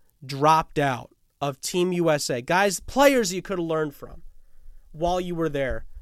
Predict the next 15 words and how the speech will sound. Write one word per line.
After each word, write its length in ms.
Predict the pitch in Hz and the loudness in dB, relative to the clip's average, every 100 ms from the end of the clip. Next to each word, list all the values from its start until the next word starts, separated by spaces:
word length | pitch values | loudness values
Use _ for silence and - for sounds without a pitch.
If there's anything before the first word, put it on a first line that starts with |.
| - - - - | -12 -12 -10 0
I, 100 | 175 | 2
I 160 | 175 175 | 4 2
come 540 | - 214 220 214 196 - - | 4 8 8 6 0 -8 0
to 160 | 190 | 2
a 40 | 165 | 2
pause 460 | - 151 143 127 | 4 6 6 2
here. 300 | - - - - - - - - - _ - _ _ _ _ _ | -8 -10 -10 -10 -12 -16 -18 -18 -20 _ -20 _ _ _ _ _
James 440 | - 214 247 254 - | 2 6 8 6 6
Harden, 480 | 202 180 131 143 151 - - _ _ _ | 10 10 8 -2 -16 -20 -20 _ _ _
Eric 400 | 185 226 240 - | 8 10 10 8
Gordon, 480 | - 170 160 123 117 - _ _ _ - | 6 8 8 6 -4 -16 _ _ _ 0
Anthony 520 | 190 240 240 226 214 | 6 6 6 4 4
Davis, 680 | 160 170 170 131 117 - - _ _ _ - 143 | 4 4 4 2 -6 -8 -14 _ _ _ -16 0
Damian 600 | 190 220 247 247 226 190 | 6 8 8 8 10 10
Lillard, 440 | 180 160 120 | 8 6 2